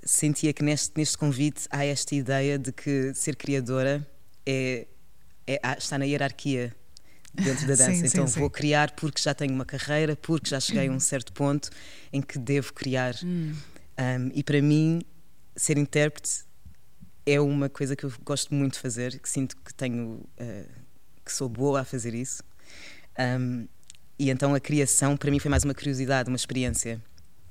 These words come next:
Speaker 1: E sabendo que aceitando isso me põe realmente num outro lugar, de-, dentro da,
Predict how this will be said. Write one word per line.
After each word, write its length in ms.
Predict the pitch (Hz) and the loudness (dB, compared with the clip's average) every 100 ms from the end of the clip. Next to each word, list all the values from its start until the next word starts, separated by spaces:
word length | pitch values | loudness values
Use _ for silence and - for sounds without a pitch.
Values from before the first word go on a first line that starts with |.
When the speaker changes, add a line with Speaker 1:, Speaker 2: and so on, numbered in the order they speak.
| - - - | -10 -8 -4
Speaker 1:
E 80 | 151 | 0
sabendo 520 | - 135 143 139 143 | 2 4 4 4 2
que 420 | - - 151 131 - - - - - | -2 0 2 2 -2 -12 -16 -16 -8
aceitando 560 | 139 - 139 151 139 135 | -2 0 2 2 2 4
isso 340 | 139 143 - 143 | 2 2 2 2
me 140 | 143 | 0
põe 340 | - 143 139 | 0 2 2
realmente 500 | 143 143 127 131 135 | 2 0 2 2 2
num 200 | 143 139 | 2 2
outro 220 | 139 - 123 | 2 0 -2
lugar, 240 | 113 - - - - - | -2 -4 -6 -10 -12 -10
de-, 260 | 107 117 | -4 -2
dentro 360 | 113 120 120 127 | -2 -4 -4 -4
da, 280 | 113 117 | -4 -4